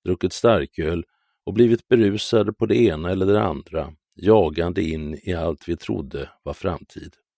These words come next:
Och nu hade Roger, precis som jag, nått medelåldern,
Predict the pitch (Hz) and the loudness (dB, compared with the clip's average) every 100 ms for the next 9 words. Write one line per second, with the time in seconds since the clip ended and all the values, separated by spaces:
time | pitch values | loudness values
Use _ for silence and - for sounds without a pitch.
0 | _ _ _ _ _ _ _ _ _ _ | _ _ _ _ _ _ _ _ _ _
1 | _ - - _ - 143 160 160 123 123 | _ -20 -20 _ 2 4 6 6 6 6
2 | 107 78 82 98 95 - _ _ _ 117 | 4 2 2 0 0 -4 _ _ _ -2
3 | - 147 - 123 78 71 - _ _ - | 0 -2 0 0 0 -2 -8 _ _ -8
4 | 98 82 - 113 98 76 - - 80 76 | -4 -4 0 0 0 -2 -8 -8 -10 -8
5 | 85 | -10